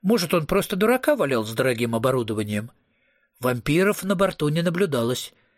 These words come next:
В некоторых иллюминаторах под кокпитом горел свет, но там никто вроде бы не двигался. Безотлагательность, приведшая Джоди сюда,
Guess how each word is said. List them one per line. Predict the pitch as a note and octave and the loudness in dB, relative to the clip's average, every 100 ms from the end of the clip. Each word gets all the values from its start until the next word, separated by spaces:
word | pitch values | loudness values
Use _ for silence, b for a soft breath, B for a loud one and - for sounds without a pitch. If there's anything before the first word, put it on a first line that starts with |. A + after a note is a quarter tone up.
| b b b - | b b b -10
В | A2+ | -2
некоторых | C3 F3 F3 D#3 D#3 C#3+ | 2 2 2 0 0 2
иллюминаторах | C#3+ C#3 C#3 D#3+ F#3 C3 B2+ - | 0 0 0 0 0 0 -2 -2
под | - - | -4 -2
кокпитом | - B2+ - - G#3 - D3 B2 | -2 -2 -4 -4 -2 0 -2 0
горел | B2+ C#3 C#3+ | 0 2 0
свет, | C#3 - A3 E3 - b b b b | -2 0 0 0 -4 b b b b
но | - B2 | -4 -2
там | - D3+ F#3 | 2 0 2
никто | F3 D#3 - E3 | 0 -2 2 2
вроде | D3 E3 F3 | 2 2 2
бы | D#3 F#3 F3+ b b _ _ _ | 2 0 0 b b _ _ _
не | B2+ C3+ | -4 0
двигался. | E3 E3+ B2+ B2 A2 - F#2+ - _ _ _ - _ - | 0 0 0 0 0 -4 -6 -10 _ _ _ -20 _ -16
Безотлагательность, | G#2+ A#2 D3 D#3+ D#3 E3+ E3 G#3 - B2+ A2+ G2 - - _ _ _ _ _ | -4 -2 0 0 2 0 2 0 0 -2 -2 -6 -8 -18 _ _ _ _ _
приведшая | - C#3 D3 D3 - C#3+ | -2 0 2 0 2 0
Джоди | B2+ A#2+ D3+ A#2+ | 0 0 0 0
сюда, | - B2 F3+ G#3 | -2 0 0 0